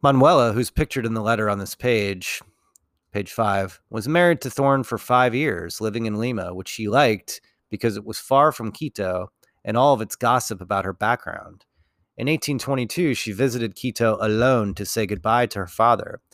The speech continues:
who was sailing back to Spain because he was a die-hard royalist, and the rebels had taken the city over. Remember, Bolivar's on his way to Quito at the same time she's on her way to Quito.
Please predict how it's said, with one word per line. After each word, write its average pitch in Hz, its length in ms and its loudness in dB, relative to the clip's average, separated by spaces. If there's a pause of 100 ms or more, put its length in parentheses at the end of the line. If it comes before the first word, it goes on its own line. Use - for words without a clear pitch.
(340)
who 123 80 -2
was 113 120 -2
sailing 147 380 2
back 123 220 2
to 113 80 -6
Spain 135 500 -4
because 101 280 -6
he 120 100 -4
was 92 120 -6
a 95 120 -6 (100)
die-hard 107 640 2
royalist, 95 680 -2 (320)
and 110 140 -4
the 107 60 -2
rebels 110 480 2
had 98 100 -10
taken 104 300 -6
the 95 80 -8
city 107 320 -4
over. 85 400 -10 (420)
Remember, 120 500 4
Bolivar's 117 600 4
on 120 240 2
his 110 120 -2
way 110 140 2
to 101 80 0
Quito 85 680 -4 (160)
at - 120 -10
the 101 80 -10
same 113 300 2
time 104 260 2
she's 117 340 -2
on 104 200 0
her 117 200 6
way 95 160 0
to 87 80 -8
Quito. 87 520 -12